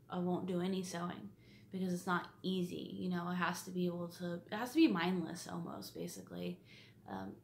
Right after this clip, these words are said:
at night when I get home from work, it, it is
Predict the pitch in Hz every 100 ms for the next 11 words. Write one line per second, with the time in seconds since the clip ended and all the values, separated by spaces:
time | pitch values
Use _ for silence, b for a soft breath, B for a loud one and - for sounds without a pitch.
0 | - - 196 220 202 208 269 294 262 208
1 | 185 190 202 196 196 180 180 180 180 -
2 | B B B B - - - 104 - -
3 | 185 180 180 170